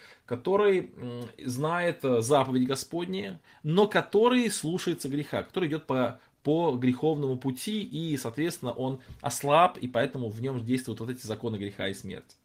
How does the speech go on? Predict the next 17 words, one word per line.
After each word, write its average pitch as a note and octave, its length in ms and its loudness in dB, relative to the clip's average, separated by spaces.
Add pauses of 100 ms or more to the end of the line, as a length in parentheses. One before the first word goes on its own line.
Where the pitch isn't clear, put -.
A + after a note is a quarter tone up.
(400)
Друзья, C#3+ 240 4
это A3+ 280 4
объяснение, G3+ 640 2
оно, E3+ 720 0
э, B2+ 220 -2
не D3+ 460 0 (840)
логично. C#3+ 640 -2 (340)
То B2 80 -4
есть A#2 180 -4
оно C#3 220 -2
не E3 160 -2
под-, - 280 -4
ну, C#3+ 180 -2
как C3 200 -6
бы C3 80 2
оно D3+ 200 0
не, D#3+ 320 0